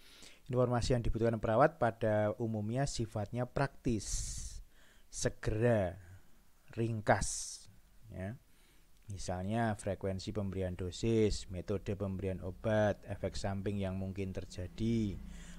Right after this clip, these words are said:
penyimpanan obat, inkompatibilitas cairan intravena, dan sebagainya.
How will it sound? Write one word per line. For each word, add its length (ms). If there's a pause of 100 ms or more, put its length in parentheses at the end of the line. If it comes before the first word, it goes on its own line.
(140)
penyimpanan 720
obat, 720
inkompatibilitas 1200
cairan 320
intravena, 720
dan 160
sebagainya. 800